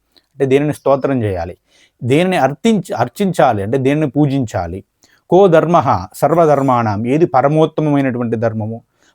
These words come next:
"పరమో మతః", అందరికీ కూడా అదే పరమోత్తమ ధర్మం అయి ఉండాలి. అంటే నాకు ఒక పరమోత్తమ ధర్మము, మీకు ఒక పరమోత్తమ ధర్మం కాదు, అందరికీ పరమోత్తమ ధర్మం ఏది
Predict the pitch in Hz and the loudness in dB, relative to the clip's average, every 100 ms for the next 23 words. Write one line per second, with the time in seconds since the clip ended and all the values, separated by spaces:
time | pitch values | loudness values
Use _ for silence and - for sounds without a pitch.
0 | - 143 190 214 214 190 175 135 113 165 | -2 0 2 2 2 2 2 0 -2 0
1 | 214 240 214 240 214 214 196 196 175 175 | 2 2 2 0 0 2 2 2 2 0
2 | 165 156 160 139 131 123 113 104 95 95 | 0 -2 -2 0 0 0 -2 -4 -6 -6
3 | 110 127 131 127 143 147 135 147 143 139 | -6 -4 -2 0 0 -4 -2 0 0 -2
4 | 147 135 131 127 131 123 127 127 131 127 | -2 -2 -2 -2 -4 -2 -4 -4 -8 -6
5 | 127 123 110 120 113 104 104 92 92 110 | -6 -8 -10 -10 -10 -10 -10 -10 -10 -6
6 | 135 147 160 139 135 139 143 151 135 127 | -4 -4 -4 -2 -2 -2 -4 -6 -6 -4
7 | 120 117 120 120 110 101 | -4 -6 -8 -8 -8 -10